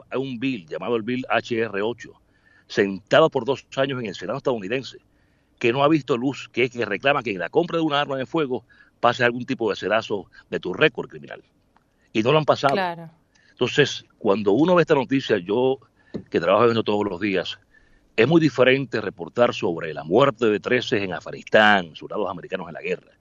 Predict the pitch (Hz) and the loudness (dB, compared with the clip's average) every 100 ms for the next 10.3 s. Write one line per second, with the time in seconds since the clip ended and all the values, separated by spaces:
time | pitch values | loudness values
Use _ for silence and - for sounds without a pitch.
0 | _ _ _ _ _ _ _ - 107 104 | _ _ _ _ _ _ _ 0 0 0
1 | - 95 151 185 160 156 143 104 - 95 | -4 -2 0 0 2 2 2 -2 -8 -10
2 | 80 - - 110 101 123 117 120 113 90 | -10 -20 -16 -4 2 4 4 4 2 0
3 | 107 110 80 - - - _ _ - - | -6 -8 -10 -18 -20 -20 _ _ -20 -20
4 | _ _ _ - 104 127 147 147 143 131 | _ _ _ -6 -2 0 2 4 4 4
5 | 131 131 107 98 123 127 120 131 117 101 | 2 -2 -6 -10 -8 -6 -6 -6 -6 -6
6 | 98 110 127 120 117 139 127 139 123 127 | -8 -8 -6 -6 -6 -4 -4 -4 -4 -2
7 | 110 127 113 101 123 120 92 - _ _ | -2 0 0 0 -2 -2 -6 -14 _ _
8 | - - 92 101 135 139 120 98 101 92 | -16 -8 -6 0 0 2 -2 -2 -6 -4
9 | 131 135 _ _ _ _ - 98 101 131 | -4 -4 _ _ _ _ 2 2 6 6
10 | 123 120 | 6 4